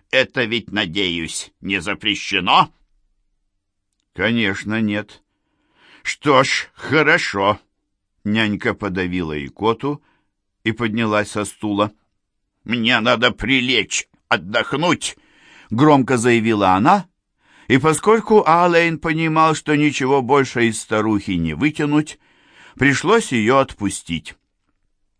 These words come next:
Фокс вызвался проводить ее, Но предложение было отвергнуто, и Нин торопливо зашаркала к двери.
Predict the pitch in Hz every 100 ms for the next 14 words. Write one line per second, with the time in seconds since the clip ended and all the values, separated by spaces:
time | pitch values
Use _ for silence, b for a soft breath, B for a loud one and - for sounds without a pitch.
0 | _ - 123 135 - - - _ _ 117
1 | 143 110 120 104 101 85 87 78 69 80
2 | 78 92 101 135 - _ _ _ _ 95
3 | 107 104 113 123 131 117 104 110 120 113
4 | 107 101 117 123 85 78 67 110 - 80
5 | - _ _ _ _ _ - 113 117 214
6 | 233 185 147 131 104 147 151 147 95 92
7 | - 90 95 - 92 78 71 71 76 80
8 | 90 92